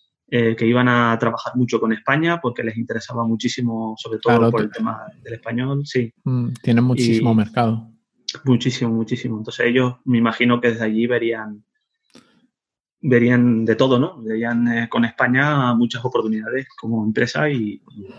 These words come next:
Speaker 1: bueno, y tiraron por nosotros.
Speaker 2: Tú
Speaker 1: Y ya te
Speaker 2: sí.
Speaker 1: digo, dime, dime, perdona.
Speaker 2: Si tuvieras que, mm, previsualizar dónde está, dónde estará, mm,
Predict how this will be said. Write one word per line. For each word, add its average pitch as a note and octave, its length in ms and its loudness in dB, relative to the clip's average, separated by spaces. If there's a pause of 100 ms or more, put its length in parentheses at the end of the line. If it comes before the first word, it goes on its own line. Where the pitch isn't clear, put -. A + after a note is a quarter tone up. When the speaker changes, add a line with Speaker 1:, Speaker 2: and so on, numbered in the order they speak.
Speaker 1:
bueno, A2+ 280 0
y C3 100 -6
tiraron A#2+ 340 4
por A#2+ 120 0
nosotros. A#2+ 380 -4 (300)
Speaker 2:
Tú E3+ 100 6
Speaker 1:
Y - 20 6 (140)
ya F3+ 100 4
te D#3 100 4
Speaker 2:
sí. C3 40 2
Speaker 1:
digo, D3 240 0 (460)
dime, - 680 -4 (120)
dime, B2+ 240 -2
perdona. A#2 180 -6
Speaker 2:
Si C#3 140 2
tuvieras C#3+ 520 2
que, C#3 920 2
mm, A#2+ 400 -2
previsualizar C3 840 2
dónde C3 200 -2
está, C3 540 0
dónde C3+ 300 0
estará, B2+ 500 2
mm, B2 360 -2